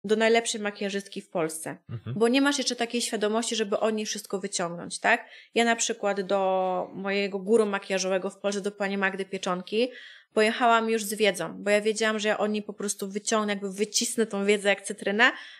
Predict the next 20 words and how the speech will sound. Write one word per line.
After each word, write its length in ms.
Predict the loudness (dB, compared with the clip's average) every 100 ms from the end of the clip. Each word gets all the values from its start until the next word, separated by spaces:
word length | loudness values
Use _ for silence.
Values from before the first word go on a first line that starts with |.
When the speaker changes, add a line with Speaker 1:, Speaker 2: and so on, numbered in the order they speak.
| -14 -2
Speaker 1:
a 300 | 2 2 2
moim 280 | 2 2 2
zdaniem 360 | 2 2 2
na 320 | 2 4 2 2
pierwsze 360 | 0 0 -2 -4
gdzieś 220 | -4 -2
tam 300 | 0 0 -2
starcie 500 | 2 2 2 -2 -6
to 640 | 0 2 2 2 -2 -6 -12 -16 -20 -20 -20 -20 _
może, 340 | 4 6 6 2 -2
może 220 | 0 0 0
tak 160 | -4
wszystkiego 400 | -4 -4 0 2
się 160 | 2 0
nie 60 |
nauczysz, 380 | 0 0 -2 -4
nie 100 | -4
przetworzysz 520 | -6 -4 -2 0 -2
tego. 400 | -2 -2 2 2 0 -12 -20 -20 _
Em, 540 | 2 4 4 2 -2